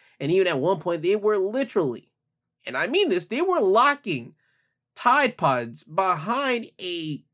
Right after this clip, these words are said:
glass in a store that you had to get an <laughs> associate to unlock so you can just buy Tide Pods for your clothes, 'cause they were worried about people being idiots eating Tide Pods.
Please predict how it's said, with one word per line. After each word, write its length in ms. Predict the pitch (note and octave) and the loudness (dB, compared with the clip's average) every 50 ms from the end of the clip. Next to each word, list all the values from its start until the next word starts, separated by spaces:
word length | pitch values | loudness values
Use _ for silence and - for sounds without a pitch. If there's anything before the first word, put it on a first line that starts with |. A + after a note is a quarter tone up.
| _ _ _ _ _ _ - | _ _ _ _ _ _ -10
glass 520 | C3 C3 D3 F3 A#3 C#4+ C4+ G3+ F3+ - - | -6 -4 0 0 2 2 2 0 0 -4 -4
in 200 | - G#3+ G3 D#3+ | -4 -2 0 0
a 80 | D3 | 0
store 600 | C#3+ - - - - _ C#4+ D#4 D4 D3 A2+ A2 | -2 -4 -10 -12 -6 _ 2 2 4 2 2 0
that 160 | A#2+ C#3+ D#3+ F3 | -6 -8 -6 -4
you 140 | A3 A#3+ | -2 -2
had 180 | B3 G#3+ F#3+ F3 | -2 -2 -2 -4
to 60 | F3+ | -6
get 340 | D#3 D3 F3 G#3 G#3+ - - | -6 0 2 0 0 0 -2
an 100 | D#3+ D3+ | 0 0
<laughs> 0 | |
associate 720 | D#3 D3+ - - - G#3 - - - - C#4 F#3+ C3+ C#3 - | 0 0 0 2 2 2 2 2 -6 -6 -4 -4 -4 -4 -4
to 140 | F3 - - _ - | -8 -10 -8 _ 0
unlock 580 | A#3 C#4+ C#4 A3 G3+ A#3+ D4 C#4+ G#3 F3+ - _ - - - _ | 2 2 2 2 2 2 2 2 0 -2 -8 _ -20 -20 -20 _
so 140 | - - C4 | -6 -4 -2
you 140 | B3 B3 A3+ | -2 -2 -2
can 160 | B3+ A#3 G#3+ | -2 -2 0
just 320 | A3 C4+ C4+ B3 A3 G3+ G#3 | 2 0 0 0 -2 -2 0
buy 240 | A3+ A#3+ B3 A#3+ | 0 2 2 0
Tide 400 | A#3+ A#3 - C#4 C#4+ D#4 C#4+ C#4+ | -2 -2 -2 0 2 2 2 0
Pods 440 | - B3 A3+ A3 G#3+ G#3+ - - - - | 0 0 0 0 0 -2 -10 -20 -20 -12
for 160 | - C4+ C4 C4+ | -4 -4 -4 -4
your 120 | B3 A#3 | -4 -8
clothes, 420 | - - - - C#4 D#4 C#4+ C4+ - | -12 -10 -2 -2 0 0 0 -4 -8
'cause 140 | - A#3 A3 | -12 -10 -10
they 100 | B3+ C4+ | -10 -10
were 80 | B3+ | -12
worried 340 | A3+ B3 C4 D4 D#4+ D#4+ D4 | -12 -6 -4 -4 -4 -4 -6
about 360 | A#3+ G#3 G3 G3+ G3+ A3 _ | -8 -8 -10 -10 -10 -12 _
people 420 | - - D4+ E4+ F4 - A3 G#3+ G3+ | -6 -4 -4 -4 -2 -2 -4 -4 -4
being 400 | G#3+ - A3+ A#3 B3+ A#3+ A3+ - _ _ | -6 -10 -10 -10 -8 -10 -12 -18 _ _
idiots 520 | - F4+ F4 C4+ - G#3+ A3 G#3+ - - _ _ _ _ _ _ _ _ _ _ _ _ _ _ _ _ _ _ _ _ _ _ _ _ _ _ _ _ | -6 -4 -4 -4 -4 -4 -6 -8 -12 -20 _ _ _ _ _ _ _ _ _ _ _ _ _ _ _ _ _ _ _ _ _ _ _ _ _ _ _ _
eating 360 | D4 F4 D4 C#4+ D4+ D#4 D4 | -2 -2 0 0 0 0 -2
Tide 440 | - - - - F#4+ G4+ F#4+ F4+ - | -4 -10 -6 -6 -2 -2 -2 -4 -6
Pods. 560 | - - - - - - _ - - - - | -10 -12 -12 -12 -14 -16 _ -16 -16 -16 -18